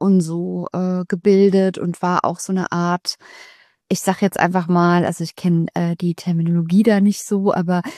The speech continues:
ich sag jetzt einfach mal so, äh, die Kräuterfrau. Und es kamen viele Frauen zu ihr, damals auch,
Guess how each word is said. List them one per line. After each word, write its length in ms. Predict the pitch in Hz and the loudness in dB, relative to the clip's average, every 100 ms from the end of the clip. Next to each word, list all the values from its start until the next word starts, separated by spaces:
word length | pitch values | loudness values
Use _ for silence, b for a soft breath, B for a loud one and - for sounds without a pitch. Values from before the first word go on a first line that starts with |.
| B | B
ich 60 | - | -4
sag 140 | 180 | 0
jetzt 180 | 175 - | 0 0
einfach 300 | 165 180 175 | 0 0 0
mal 260 | 170 170 | 0 0
so, 320 | 170 170 170 - | -2 -2 -2 -4
äh, 240 | - - - | -6 -8 -8
die 100 | 180 | -8
Kräuterfrau. 920 | - 123 165 143 - - 82 62 64 B B B B | -4 -4 -4 -8 -10 -6 -6 -4 -8 B B B B
Und 80 | 226 | 2
es 120 | 208 | 2
kamen 260 | 240 254 240 | 2 2 2
viele 360 | 277 285 254 | 4 4 4
Frauen 480 | - 196 190 214 240 | 0 0 2 4 2
zu 160 | - 240 | 0 -6
ihr, 340 | 214 226 240 | -4 -4 -2
damals 640 | 214 202 214 226 220 - | 0 0 0 -2 -4 -4
auch, 460 | - 190 190 190 | -2 0 0 -4